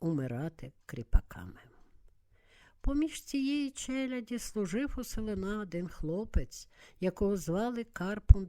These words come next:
Дніпровським. Він прийшов сюди від берегів Дніпра. Ще десятирічним хлопчиком він подався в мандри шукати щастя, бо батько помер, а мати жила бідно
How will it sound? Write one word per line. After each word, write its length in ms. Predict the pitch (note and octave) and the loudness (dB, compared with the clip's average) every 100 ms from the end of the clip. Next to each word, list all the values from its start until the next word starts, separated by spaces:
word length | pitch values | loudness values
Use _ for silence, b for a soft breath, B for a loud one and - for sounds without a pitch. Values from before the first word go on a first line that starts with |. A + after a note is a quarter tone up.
| - | -8
Дніпровським. 920 | D#3 - D3+ D3+ - - - A#2 C#3 - - - - - b b b b b b | 0 4 4 2 -4 -4 -14 -18 -18 -20 -20 -20 -20 -20 b b b b b b
Він 400 | C#3 F3 A#3 D4+ | 0 4 4 6
прийшов 500 | D4 C#4+ B3 C4+ C#4+ | 8 6 4 -2 0
сюди 320 | - B3+ A3 C4+ | 0 -2 -2 -2
від 160 | C4 | -2
берегів 480 | G3 A3 G#3 G#3 B3 | -2 0 0 -2 -4
Дніпра. 520 | A3 A#3 G#3+ G3+ A#2+ - - - - B B B B - | -4 6 8 8 2 -8 -12 -18 -20 B B B B -12
Ще 220 | - E3+ | -6 -2
десятирічним 960 | D#3 D#3+ D3 - D3 F#3 - - D3+ | -2 -2 -6 -4 -4 -6 -10 -6 -6
хлопчиком 840 | C#3+ C#3+ D#3+ A3 - D3 - C3+ D3 | -4 -4 -4 -4 -6 -10 -8 -4 -2
він 140 | C#3 | 8
подався 600 | - B2+ D3 G#3+ - G3+ | 10 10 4 -2 -4 -4
в 60 | E3 | -4
мандри 600 | D3 D#3 E3+ G3+ G#3+ A#3+ A3 | -2 -2 -2 -4 -6 -6 -8
шукати 560 | - D3+ - D#3+ F#3+ | -14 -8 -6 -6 -6
щастя, 760 | - - A#3 A#3 F#3+ - F2+ G#2+ B B B - | -10 -8 -6 -6 -6 -10 -14 -14 B B B -6
бо 120 | - | -4
батько 420 | C#3 C#3+ - B2 | -2 -2 -4 2
помер, 500 | - D3 F#3 C4 B3+ - - _ - | 10 10 8 0 -4 -12 -18 _ -6
а 140 | A3 | 0
мати 380 | C4 D4+ - D#3 | 0 0 -2 -4
жила 320 | D3 C#3 C#3 | -2 -4 -4
бідно 600 | C#3+ G3 D4+ B3+ B3+ B3+ | -4 -4 -4 -4 -4 -6